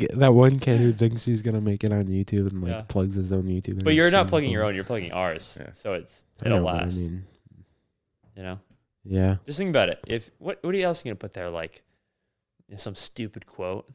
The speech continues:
Speaker 1: <laughs>
Speaker 2: you know?
Speaker 3: Yeah.
Speaker 1: Probably, yeah.
Speaker 2: Like
Speaker 3: Mine.
Speaker 2: Mike's quote.
Speaker 3: Yeah, Mike, Mike's quote was a Bill Cosby quote.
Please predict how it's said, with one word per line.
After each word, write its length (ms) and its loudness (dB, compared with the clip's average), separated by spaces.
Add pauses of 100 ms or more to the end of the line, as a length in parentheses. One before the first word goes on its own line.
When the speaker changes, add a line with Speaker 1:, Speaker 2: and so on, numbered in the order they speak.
(340)
Speaker 1:
<laughs> 340 -20
Speaker 2:
you 80 -10
know? 240 -8
Speaker 3:
Yeah. 320 -2 (120)
Speaker 1:
Probably, 480 4
yeah. 120 4
Speaker 2:
Like 140 6
Speaker 3:
Mine. 140 2
Speaker 2:
Mike's 300 2
quote. 420 -2 (280)
Speaker 3:
Yeah, 100 -10
Mike, 220 -4 (100)
Mike's 260 -2
quote 200 0
was 120 -2
a 60 -4
Bill 320 -4
Cosby 440 -8
quote. 280 -12